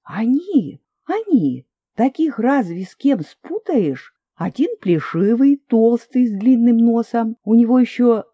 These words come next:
голосок писклявый, не по дородству, другой же тот, кто обронил на землю свой кошелек.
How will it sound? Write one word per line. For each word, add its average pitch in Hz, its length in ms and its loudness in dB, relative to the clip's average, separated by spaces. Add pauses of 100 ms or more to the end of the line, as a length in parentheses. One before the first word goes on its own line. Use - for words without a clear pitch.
(100)
голосок 302 640 -4
писклявый, 190 760 -4 (220)
не 226 140 4
по 240 120 0
дородству, 151 760 -2 (120)
другой 302 420 2
же 302 160 0
тот, 277 420 2 (320)
кто 294 200 2
обронил 269 420 4
на 277 160 4
землю 247 340 4
свой 254 220 0
кошелек. 240 760 -2